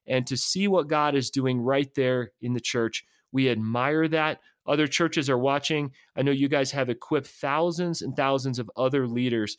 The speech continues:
to know that it is possible to live healthy. So we really want to stand on your shoulders as Stay Forth and continue this conversation. Thank you guys for doing this faithfully for years and just for living this out in a local and even a challenging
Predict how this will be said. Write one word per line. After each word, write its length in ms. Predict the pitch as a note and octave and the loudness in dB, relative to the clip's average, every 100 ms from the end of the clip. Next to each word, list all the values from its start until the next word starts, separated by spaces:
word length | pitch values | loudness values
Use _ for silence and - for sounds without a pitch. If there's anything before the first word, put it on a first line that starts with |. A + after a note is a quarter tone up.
| - _ - | -16 _ -4
to 60 | B2+ | 0
know 240 | B2+ A#2+ | 2 2
that 120 | A#2 | 2
it 100 | A2 | -2
is 300 | B2 C3+ C#3+ | -2 -2 -2
possible 680 | - C#3 A#2+ - A#2 A#2+ A#2 - _ - | -4 -4 -2 -4 -2 0 0 -4 _ -8
to 80 | A#2+ | -4
live 240 | A#2 A2 | -2 -2
healthy. 340 | A#2+ A#2 A2+ G#2 | 0 -2 -2 -4
So 360 | - C3+ B2 - _ | 0 0 0 -6 _
we 160 | C3+ F3+ | -2 2
really 220 | E3 D#3 | 4 4
want 160 | C3+ A#2+ | 2 0
to 60 | |
stand 360 | - C#3+ C3+ C3 | 0 0 2 2
on 160 | B2 A#2 | 0 0
your 120 | A#2 | -2
shoulders 500 | - B2 A#2+ A2 G#2+ | 0 0 0 -2 -2
as 120 | G#2 | -6
Stay 220 | - A#2 | -4 -4
Forth 320 | - A#2 G#2+ | -4 -4 -4
and 100 | G#2+ | -6
continue 480 | A2+ G#2 - C3 B2 | -8 -8 -4 -2 -2
this 160 | A2+ - | -2 -4
conversation. 760 | A#2+ A#2 G#2+ - G#2+ - G#2+ - _ _ - | -4 -4 -4 -4 -4 -4 -6 -8 _ _ -4
Thank 220 | B2+ C3+ | -4 -2
you 80 | A#2+ | 0
guys 320 | A#2+ A2+ G#2+ | 2 0 -2
for 140 | A#2 | -6
doing 260 | G#2+ B2 A2 | -4 -2 0
this 220 | G#2+ - _ _ _ | -2 -6 _ _ _
faithfully 680 | - D3+ D3 D#3 D3 C#3+ | -2 -2 -2 -2 0 0
for 160 | C3+ B2+ | -2 -4
years 460 | A#2 C3 C3 B2+ - _ - | 0 0 0 -2 -8 _ -6
and 100 | B2 | -4
just 160 | C3 | -2
for 100 | C#3 | -2
living 320 | B2+ C3+ C#3+ | 0 2 2
this 220 | C#3 C3 B2+ | 0 0 0
out 220 | A#2 - | -2 -2
in 120 | A2 | -6
a 40 | G#2+ | -4
local 560 | G#2+ B2 B2 C3 A#2+ - _ - | -2 -2 -2 -4 -4 -8 _ -8
and 100 | A2+ | -4
even 160 | B2+ B2+ | -2 0
a 80 | A2+ | -2
challenging 840 | - - A#2+ C3 B2+ C3 B2 | -4 -4 -2 -2 -2 -2 -4